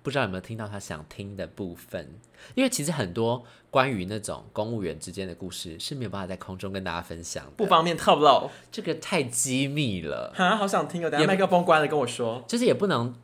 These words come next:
Speaker 1: 诋毁他们的一些形象，你知道，毕竟你知道，就是当官就是会有一些官威的部分啦，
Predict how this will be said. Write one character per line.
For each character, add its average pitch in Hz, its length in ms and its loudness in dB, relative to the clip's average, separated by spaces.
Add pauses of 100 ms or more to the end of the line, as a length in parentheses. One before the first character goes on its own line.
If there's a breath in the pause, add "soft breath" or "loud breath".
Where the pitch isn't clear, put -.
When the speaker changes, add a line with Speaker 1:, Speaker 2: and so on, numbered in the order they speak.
(240)
Speaker 1:
诋 120 200 0
毁 107 200 2
他 123 120 -2
们 107 140 -4
的 92 200 -2
一 87 100 -8
些 101 260 -6
形 90 320 -8
象， 87 240 -10
你 - 20 -16
知 - 100 -14
道， 87 120 -6
毕 170 160 2
竟 156 260 -2
你 92 60 -6
知 82 160 -8
道， 117 100 -2
就 120 120 -6
是 131 40 -6
当 135 240 -4
官 135 180 -6
就 131 100 -8
是 123 100 -8
会 123 80 -6
有 82 80 -4
一 80 40 -6
些 92 380 -6
官 110 240 -12
威 113 140 -6
的 101 100 -8
部 95 200 -10
分 95 240 -12
啦， 71 280 -12